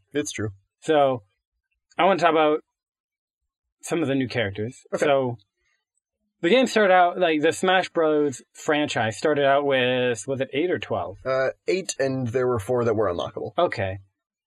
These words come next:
Speaker 2: And that many characters, you know, Mario, Donkey Kong, Samus, Link,
Speaker 1: Mm-hmm.
Speaker 2: basically the protagonist from a major Nintendo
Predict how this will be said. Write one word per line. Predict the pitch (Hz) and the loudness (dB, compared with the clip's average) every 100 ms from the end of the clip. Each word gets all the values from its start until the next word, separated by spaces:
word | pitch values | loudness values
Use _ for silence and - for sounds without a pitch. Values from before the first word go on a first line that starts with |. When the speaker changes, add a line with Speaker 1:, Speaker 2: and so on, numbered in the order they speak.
| _ _ _ _ | _ _ _ _
Speaker 2:
And | 180 175 175 147 | 0 0 0 2
that | 185 196 | 2 4
many | 185 165 | 0 0
characters, | 151 135 110 101 131 | -2 0 0 -2 -2
you | 127 | -2
know, | 120 | 0
Mario, | 123 170 165 131 110 95 98 | 2 4 4 2 0 -4 -4
Donkey | 165 165 165 156 | 0 0 0 -2
Kong, | 135 151 131 127 123 127 | -2 0 2 0 -2 -6
Samus, | - - 135 127 120 120 - - _ _ _ _ - | -12 -6 -4 -2 -2 -6 -10 -20 _ _ _ _ -10
Link, | 123 123 127 127 - - _ - | -6 -4 -2 -4 -6 -16 _ -8
Speaker 1:
Mm-hmm. | 123 147 | -6 0
Speaker 2:
basically | 190 202 196 196 180 170 170 165 | 2 2 0 -2 -2 -2 -2 -4
the | 127 156 | -2 -2
protagonist | - 196 - 151 139 127 131 127 - | 0 -2 0 2 2 2 0 -2 -8
from | - - 147 139 127 135 - - | -10 -2 0 0 0 -4 -8 -6
a | 139 | -4
major | 139 143 135 127 120 | -2 -2 -2 -2 -4
Nintendo | 127 117 101 104 98 98 | -4 -4 -6 -6 -6 -6